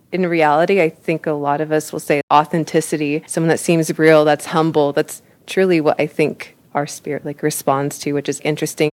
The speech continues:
And I've also noticed that the people that do seem to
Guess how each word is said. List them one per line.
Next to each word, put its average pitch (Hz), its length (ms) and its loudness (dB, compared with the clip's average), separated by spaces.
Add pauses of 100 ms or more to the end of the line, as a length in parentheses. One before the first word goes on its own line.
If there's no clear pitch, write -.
And 185 120 6
I've 170 100 6
also 165 260 6
noticed 175 380 4
that 151 400 2
the 175 120 -4 (180)
people 185 320 0
that - 200 2
do 165 180 -2
seem 180 260 -2
to 180 120 -6